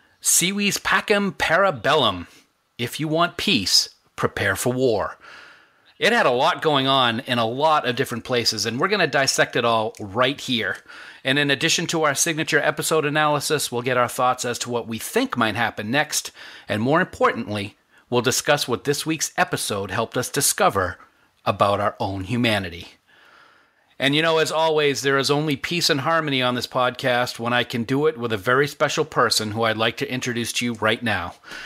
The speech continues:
He's my very special friend, my brother in Trek, and my amazingly talented co-host,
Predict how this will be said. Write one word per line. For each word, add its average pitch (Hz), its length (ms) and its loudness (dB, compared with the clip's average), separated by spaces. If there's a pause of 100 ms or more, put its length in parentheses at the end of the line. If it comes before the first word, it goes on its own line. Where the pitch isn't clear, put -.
(200)
He's 123 220 0
my 131 160 2
very 147 260 2
special 151 380 2
friend, 151 480 0 (280)
my 123 200 4
brother 165 360 0
in 208 80 -2
Trek, - 520 -2 (440)
and 127 140 0
my 135 320 2
amazingly 139 920 0
talented 120 580 -4
co-host, 127 640 0